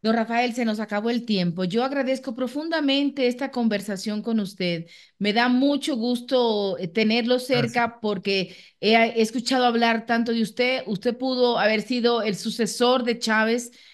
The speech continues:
Speaker 1: como presidente de Venezuela, con ese liderazgo, con esa sencillez que lo caracteriza. Pero el, la política es dinámica, ¿no? Y tiene muchas cosas extrañas que a ratos uno no entiende. Me imagino que el presidente Hugo Chávez debe estar muy triste en el cielo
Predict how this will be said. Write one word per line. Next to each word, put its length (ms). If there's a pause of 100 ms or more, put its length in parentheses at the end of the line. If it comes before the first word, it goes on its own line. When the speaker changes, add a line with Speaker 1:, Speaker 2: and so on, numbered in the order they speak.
(140)
Speaker 1:
como 300
presidente 640
de 200
Venezuela, 640
con 160
ese 200
liderazgo, 420
con 180
esa 160
sencillez 560
que 80
lo 100
caracteriza. 800 (640)
Pero 640
el, 340
la 300
política 340
es 80
dinámica, 540
¿no? 180
Y 60
tiene 420
muchas 480
cosas 400
extrañas 720
que 220
a 100
ratos 400
uno 180
no 120
entiende. 580 (340)
Me 120
imagino 360
que 460
el 140
presidente 480
Hugo 140
Chávez 320
debe 160
estar 300
muy 180
triste 380
en 80
el 120
cielo 500